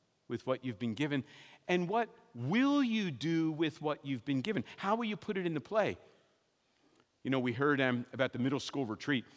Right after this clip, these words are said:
There was one phrase at Huddle, uh, this week when the, when we were getting a little debrief on that. One of the student, student leaders said,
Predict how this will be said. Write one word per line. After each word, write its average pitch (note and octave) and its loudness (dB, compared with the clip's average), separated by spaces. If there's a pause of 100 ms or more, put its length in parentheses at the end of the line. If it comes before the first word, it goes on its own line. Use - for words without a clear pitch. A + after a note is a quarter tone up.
(160)
There C3 -2
was A#2 -2
one D3 4
phrase C#3 2
at B2 -2
Huddle, B2 2 (380)
uh, B2 4
this A#2 -2
week B2 0
when A2+ -2
the, G#2+ 0 (100)
when A#2 -2
we G2+ -4
were G#2+ -2
getting B2 0
a B2 -2
little G#2+ -4
debrief A2 -4
on G2+ -2
that. G2+ -2 (440)
One D3+ 6
of C#3 6
the C3+ 0
student, B2+ 0 (180)
student B2+ -2
leaders A2+ -2
said, G#2 -6